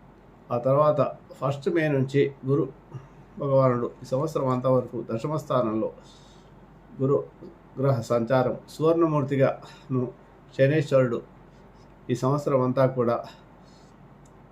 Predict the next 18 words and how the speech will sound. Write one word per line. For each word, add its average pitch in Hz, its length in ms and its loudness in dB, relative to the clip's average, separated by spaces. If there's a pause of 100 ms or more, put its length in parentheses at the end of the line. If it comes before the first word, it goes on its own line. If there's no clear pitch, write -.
(160)
సప్తమ 143 400 0
స్థానం 139 340 2
అందు 117 180 -2 (680)
లోహమూర్తిగాను, 135 720 0 (460)
అలాగే 135 320 2 (140)
రాహుకేతువులు 135 600 0 (120)
సంవత్సర 151 340 -4 (1160)
ఆరంభం 147 420 0
నుండి 117 220 -2 (180)
ఈ 131 40 2 (100)
సంవత్సరం 143 380 -2 (120)
చివరి 151 300 0
వరకు 143 240 -4
కూడా 127 160 2 (1300)
అష్టమ 139 280 0 (840)
స్థానంలో 139 480 0 (400)
మీనంలో 139 380 -2 (1600)
రాహు, 131 280 4